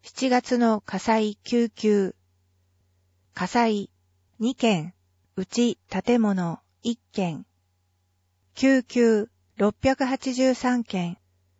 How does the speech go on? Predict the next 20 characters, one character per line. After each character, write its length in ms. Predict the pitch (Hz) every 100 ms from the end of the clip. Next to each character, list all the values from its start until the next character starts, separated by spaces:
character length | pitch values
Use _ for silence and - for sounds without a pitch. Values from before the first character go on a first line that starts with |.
| _
う 120 | 190
ち 340 | - 226 220 - -
急 320 | - 254 254
病、 400 | 233 226 214 208 _
四 240 | 240 277
百 260 | 247 208 180
六 260 | 170 226
十 260 | 214 240 233
七 260 | 214 208 226
件。 320 | 190 175 - _ _ _ _ _ _ _ _ _ _ _ _
七 300 | - - 262
月 260 | 262 254 254
の 240 | 240 220
犯 300 | 208 247 247
罪、 420 | 233 226 214 196 - _
事 140 | - 240
故。 300 | - 160 - _ _ _ _ _ _ _ _ _
刑 300 | 254 269 269
法 260 | 277 277
犯、 360 | 247 190 170